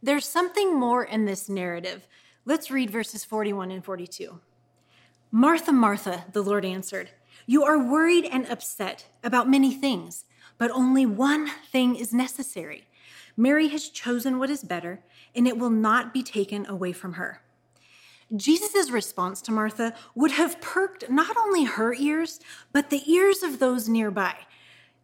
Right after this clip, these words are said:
probably even startled those who were listening, namely the disciples. It would have caused them to take note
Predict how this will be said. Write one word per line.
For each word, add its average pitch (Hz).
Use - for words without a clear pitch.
probably 359
even 247
startled 269
those 180
who 190
were 190
listening, 190
namely 311
the 214
disciples. 190
It 311
would 320
have 339
caused 330
them 262
to 214
take -
note 240